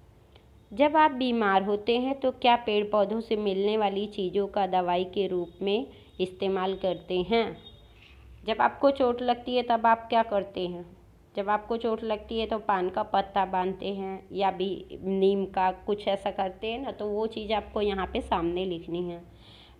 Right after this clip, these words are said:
पेट में दर्द होता है तो हींग या अजवाइन का यूज़ करते हो, वो यहाँ लिखना है। सर्दी खांसी होती है तो तुलसी, अदरक, सौंठ,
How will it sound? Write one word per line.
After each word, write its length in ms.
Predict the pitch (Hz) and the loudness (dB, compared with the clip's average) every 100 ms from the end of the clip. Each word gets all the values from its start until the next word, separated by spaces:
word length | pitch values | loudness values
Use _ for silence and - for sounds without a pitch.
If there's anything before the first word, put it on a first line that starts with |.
| - | 0
पेट 220 | 240 240 | 0 0
में 180 | 247 240 | -2 2
दर्द 240 | 233 226 | 4 4
होता 240 | 240 220 220 | 0 0 2
है 160 | 214 | 2
तो 120 | 202 220 | 2 -2
हींग 460 | 208 196 220 214 | 0 -2 -2 0
या 180 | 214 208 | 2 4
अजवाइन 520 | 202 202 208 196 202 | 4 2 2 4 2
का 120 | 202 | 0
यूज़ 340 | 208 202 208 208 | 0 2 0 -2
करते 340 | 185 180 170 | -4 -4 -4
हो, 280 | 196 196 185 - - - | -4 -2 -4 -8 -20 -10
वो 160 | - 214 | 0 2
यहाँ 300 | 214 202 202 | 4 2 0
लिखना 340 | 202 190 190 175 | 0 -2 -4 -6
है। 140 | 165 165 | -6 -10
सर्दी 380 | - 233 226 254 | -2 0 0 0
खांसी 360 | 254 240 233 233 | 0 0 0 -2
होती 280 | 233 220 220 | -2 -2 -6
है 100 | 214 | -4
तो 120 | 214 | -6
तुलसी, 680 | 214 208 190 190 208 208 202 | -4 -4 -4 -4 -2 0 0
अदरक, 520 | 185 180 190 196 196 - - - - | 0 0 0 0 0 -8 -20 -20 -14
सौंठ, 540 | - 214 208 202 202 | -2 2 4 4 0